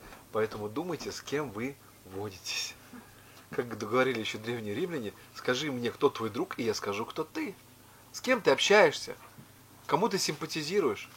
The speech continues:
Или, может быть, от кого ты бегаешь? Ты тоже часть их. Поэтому эти вот,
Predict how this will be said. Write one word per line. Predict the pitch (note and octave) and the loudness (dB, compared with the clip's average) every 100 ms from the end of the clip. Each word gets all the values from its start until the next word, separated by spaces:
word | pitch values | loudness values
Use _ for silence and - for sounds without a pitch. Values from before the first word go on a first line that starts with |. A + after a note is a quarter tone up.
| - | -10
Или, | B2 | -2
может | B2+ D3 D3 | 4 4 4
быть, | D3 D3 - - - | 0 -4 -10 -20 -2
от | B2 | 2
кого | - D#3 | 6 4
ты | E3+ C3 | 4 0
бегаешь? | A#2 D#3 C#3 - | 0 0 0 -4
Ты | F#3+ | -8
тоже | - G#3+ F#3+ | 8 8 10
часть | G#3 F3+ - - - | 6 6 2 -12 -4
их. | F3 - - - - - - - - | -2 -2 -6 -14 -20 -20 -20 -20 -2
Поэтому | - D#3+ F#3 E3+ D#3 D3 - - | 8 8 8 4 0 -2 -6 -2
эти | D#3 D#3+ | 0 2
вот, | D3+ | 2